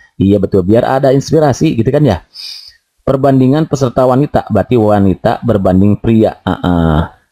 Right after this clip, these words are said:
adalah lima berbanding tiga, ah, berarti banyakkan wanitanya ya, ah, ah, banyak wanita limanya. Berapa persentase pri-, peserta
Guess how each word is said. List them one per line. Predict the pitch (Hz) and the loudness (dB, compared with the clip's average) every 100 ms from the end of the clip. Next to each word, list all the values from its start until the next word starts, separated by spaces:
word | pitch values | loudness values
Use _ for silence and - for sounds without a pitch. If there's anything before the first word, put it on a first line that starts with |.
| _ _ | _ _
adalah | - 101 101 107 | -4 0 0 2
lima | 110 110 113 | 0 0 -2
berbanding | 104 104 104 101 | 0 0 0 -2
tiga, | 107 110 - | -2 -2 -2
ah, | 85 85 | -4 -2
berarti | 87 87 113 | -2 -2 0
banyakkan | 104 95 - 127 165 185 - _ _ _ _ _ _ _ | 0 -2 -2 -2 0 -2 -6 _ _ _ _ _ _ _
wanitanya | 92 98 - 165 127 | -2 0 0 0 0
ya, | 90 85 | 0 -2
ah, | 82 | -4
ah, | 87 101 95 85 - | -2 0 0 0 0
banyak | 95 92 | 0 0
wanita | - 95 87 98 | -2 -2 -2 0
limanya. | 92 92 92 82 - - - - - - | 0 2 0 -2 -10 -16 -12 -12 -6 0
Berapa | 156 - | 0 0
persentase | 180 175 156 151 147 165 | -4 -2 -2 -2 -2 -4
pri-, | - 147 143 135 131 127 123 120 120 - | -2 0 2 4 4 4 4 2 2 0
peserta | - 123 | -2 -2